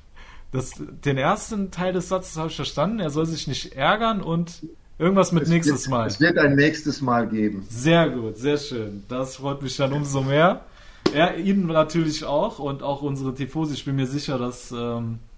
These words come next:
Speaker 1: die sich extrem freuen werden über dieses Interview von dir. Und ja, dann, äh, schauen wir mal, wann unsere Wege wieder zusammenführen werden. Ich freue mich schon auf das nächste Mal,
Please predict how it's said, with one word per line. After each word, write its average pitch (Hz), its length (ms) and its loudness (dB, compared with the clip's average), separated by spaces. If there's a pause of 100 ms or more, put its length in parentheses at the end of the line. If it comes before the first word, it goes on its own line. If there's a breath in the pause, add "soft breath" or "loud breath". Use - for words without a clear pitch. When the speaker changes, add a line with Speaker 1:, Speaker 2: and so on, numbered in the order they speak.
Speaker 1:
die 131 80 0
sich 127 180 -4
extrem 151 400 -2
freuen 143 380 0
werden 139 260 2
über 131 160 -4
dieses 131 260 -2
Interview 131 520 0
von 123 240 -4
dir. 135 260 0 (760 soft breath)
Und 120 440 -2 (440 loud breath)
ja, 143 380 8
dann, 143 340 6 (320)
äh, 131 380 6
schauen 165 220 6
wir 185 100 6
mal, 175 280 8
wann 175 200 6
unsere 170 380 0
Wege 175 280 2
wieder 180 220 0
zusammenführen 175 800 0
werden. 185 240 0
Ich 135 140 -8
freue 160 180 -2
mich 196 160 -4
schon 170 160 -4
auf 160 100 -8
das 147 200 -8
nächste 175 320 -6
Mal, 175 360 -4